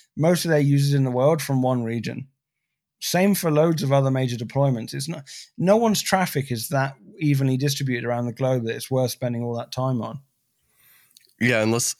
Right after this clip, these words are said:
Speaker 2: unless you, um, have the, um, audience that is so impatient that if your website doesn't load in five seconds, they leave. But <laughs> I think ninety-nine point nine percent of applications, you'd be fine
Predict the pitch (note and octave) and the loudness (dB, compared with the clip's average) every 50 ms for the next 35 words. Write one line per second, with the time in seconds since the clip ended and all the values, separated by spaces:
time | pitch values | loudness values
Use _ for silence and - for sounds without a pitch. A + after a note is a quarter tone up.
0 | - - B2 B2+ B2 B2 B2 - - D#3+ D#3 D3+ D3 C#3 B2 G#2+ G#2+ G#2+ A2+ A2+ | -4 -4 -2 0 0 0 0 2 2 4 4 4 2 2 0 -2 -2 -2 -2 -2
1 | A2+ G#2+ G2+ G2+ G#2 F#2+ G2+ G2+ G2 F#2+ F2+ F#2 F#2 F2 - - G2 G2 F#2+ G2 | 0 0 -2 -4 -4 -2 0 2 2 2 2 0 -2 -2 -2 -2 -2 -2 0 0
2 | F#2+ F#2+ F#2 F#2 F#2 - - - - - - - _ _ _ _ _ _ _ _ | 0 -2 -2 -2 -4 -4 -4 -2 -4 -4 -6 -8 _ _ _ _ _ _ _ _
3 | _ _ _ _ _ _ _ _ _ _ - G#2 G#2+ G#2 G2 - - A#2 A2 A2 | _ _ _ _ _ _ _ _ _ _ -4 -2 0 0 0 0 0 0 2 2
4 | A2 A2 G2 F#2+ A2 G2+ F#2 - - E2+ D#2 - - F#2 F2 F2+ F2+ - - F#2 | 0 0 -2 -2 -2 -2 -2 -2 -4 -6 -8 -8 -6 -4 -4 -4 -4 -4 -4 -2
5 | D#2 F2+ F#2+ F#2+ - - G2 F2+ F#2 F2 - G2 F2 F2+ F2+ F2+ F2+ - - F2+ | -2 -2 -2 -2 -2 -2 -2 -2 -2 -2 -2 -2 -2 -2 -2 -2 -4 -4 -4 -4
6 | D#2+ D#2+ E2 - - D#2+ - F2+ E2+ E2+ - D2+ D2+ D2+ E2+ F2 F2 E2 E2 F2+ | -4 -2 -2 -4 -4 -4 -4 -6 -8 -6 -4 -4 -2 -2 -2 -4 -6 -6 -6 -8
7 | - - - - F2+ E2+ E2 - - - - - - - D#3+ A#2+ - - - - | -10 -14 -8 -4 -4 -4 -4 -4 -8 -12 -12 -10 -4 -2 -2 -2 -2 -4 -8 -6
8 | - - - - - - - - _ - - G#2+ - - B2 A2+ G#2+ - - - | -8 -8 -10 -12 -12 -14 -18 -20 _ -4 -4 -2 0 0 0 0 0 -2 -6 -10
9 | - - - - - - - - - - - _ - - F3 - - C3+ C3+ B2+ | -10 -14 -20 -12 -12 -12 -12 -12 -18 -20 -20 _ -16 -14 -8 0 2 2 4 4
10 | B2 C3 C#3 C3+ C3+ C3+ C3 B2+ - C3 B2+ A#2 A2+ A2 G#2+ G#2+ G2+ A2+ G#2 - | 4 4 4 4 4 2 2 0 0 0 0 2 0 0 0 -2 -2 -2 -2 0
11 | A2+ G#2 G2 G2 F#2+ F#2+ F#2+ - G2+ - - G#2 G2 F#2 - F#2 F2 E2 F#2+ F#2+ | 0 0 2 2 0 0 0 -2 -4 -2 2 2 2 4 2 2 2 2 2 2
12 | F2 F2+ F2+ - - F#2+ F2+ F#2 F2 F2 E2+ E2 E2 | 2 2 0 0 0 -2 0 0 0 0 0 -2 -4